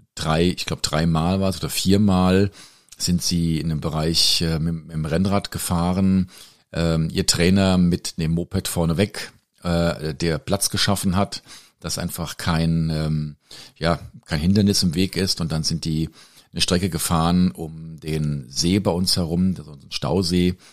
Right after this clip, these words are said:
ich sag schon bei uns in Thailand unten, in Phuket und, äh, mit einem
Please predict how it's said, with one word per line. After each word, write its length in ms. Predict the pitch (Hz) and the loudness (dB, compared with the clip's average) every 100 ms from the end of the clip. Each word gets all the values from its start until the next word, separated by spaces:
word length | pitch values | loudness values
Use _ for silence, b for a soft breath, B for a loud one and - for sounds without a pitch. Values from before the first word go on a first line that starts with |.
| b _ | b _
ich 140 | - | -8
sag 140 | 82 73 | -6 -2
schon 120 | 80 | -2
bei 100 | - | 0
uns 300 | 117 92 - | 2 2 0
in 80 | - | -2
Thailand 400 | 71 80 92 - | -2 0 0 -2
unten, 340 | 85 87 92 _ _ _ _ _ _ _ _ - | -4 -4 -6 _ _ _ _ _ _ _ _ -14
in 100 | - | -14
Phuket 420 | - 107 98 - - | -10 -2 0 0 -2
und, 400 | 82 76 65 71 | -2 -4 -4 -4
äh, 140 | 73 | -2
mit 220 | - - | -2 0
einem 180 | 85 78 | 0 0